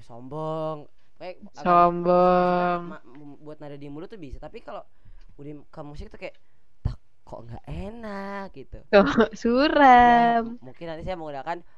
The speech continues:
Speaker 1: produser-produser, tapi biasanya bayar. Astagfirullah.
Speaker 2: Mahal.
Speaker 1: Iya. Nah, akhirnya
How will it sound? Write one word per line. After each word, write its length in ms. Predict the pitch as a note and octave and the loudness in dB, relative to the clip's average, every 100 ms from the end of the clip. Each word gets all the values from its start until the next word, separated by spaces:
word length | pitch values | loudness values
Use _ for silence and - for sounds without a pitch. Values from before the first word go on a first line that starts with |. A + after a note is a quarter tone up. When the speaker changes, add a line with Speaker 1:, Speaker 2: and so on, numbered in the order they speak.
| - | -16
Speaker 1:
produser-produser, 1120 | D3+ C3+ C3+ C#3+ - C3+ C3+ D3+ E3 D3+ C3+ C3 - | -12 -10 -10 -10 -10 -10 -10 -10 -10 -8 -8 -10 -14
tapi 140 | D3 C#3+ | -14 -14
biasanya 340 | C#3 C#3 D3 E3 E3 - - - - | -12 -10 -10 -12 -14 -18 -18 -18 -18
bayar. 540 | - C#3+ D3+ C#3+ C#3 - - - - | -12 -10 -10 -10 -10 -10 -14 -8 -8
Astagfirullah. 800 | - C#3+ C3+ C3 G#3+ B3 B3+ A3 | -8 -14 -16 -2 4 4 4 4
Speaker 2:
Mahal. 460 | G#3+ G#3 G#3 G#3+ G#3+ - | 4 4 2 -2 -10 -16
Speaker 1:
Iya. 460 | C#3 C3+ C#3 C3 - - - - - - - - - - - - - - - - - - - - - - - - - - - - - - - - - - - - - - - - - | -14 -12 -12 -14 -18 -20 -20 -20 -20 -20 -20 -20 -20 -20 -20 -20 -20 -20 -20 -20 -20 -20 -20 -20 -20 -20 -20 -20 -20 -20 -20 -20 -20 -20 -20 -20 -20 -20 -20 -20 -20 -20 -20 -20 -20
Nah, 160 | A2+ A2 | -20 -16
akhirnya 400 | A#2 A2+ D3+ | -16 -16 -16